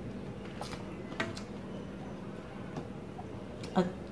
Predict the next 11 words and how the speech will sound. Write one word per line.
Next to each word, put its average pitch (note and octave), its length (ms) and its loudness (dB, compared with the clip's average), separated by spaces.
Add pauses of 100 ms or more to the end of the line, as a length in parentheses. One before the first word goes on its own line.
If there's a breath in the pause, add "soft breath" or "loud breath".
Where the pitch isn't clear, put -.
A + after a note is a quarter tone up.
sobrang F3 400 12
napaka-delikado E3 1120 12
nga D#3 160 12
raw D#3 160 12
ang D#3 80 12
coronavirus. D#3+ 1700 12 (3500)
Parang, G3+ 480 12
parang A3 320 12
rin A3 160 12
siyang G3 320 12
sars. E3 400 12